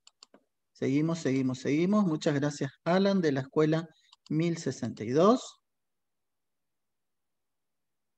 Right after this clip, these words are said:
También las chicas de la escuela mil sesenta y dos, ahí nos comparten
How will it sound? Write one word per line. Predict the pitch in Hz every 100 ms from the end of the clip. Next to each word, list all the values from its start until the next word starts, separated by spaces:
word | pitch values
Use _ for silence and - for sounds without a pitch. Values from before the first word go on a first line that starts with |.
| _ _ _ -
También | 262 269 170 180 196 220 247 - - _ _ _ _ -
las | 135 -
chicas | 156 175 196 214 233 - - _ -
de | 135 127
la |
escuela | 131 143 143
mil | 131 135
sesenta | - 135 156 156
y | 151
dos, | 143 165 240 - _ _ _ _
ahí | - 135
nos | 147 151
comparten | 147 131 135 175 180 165 - 180 220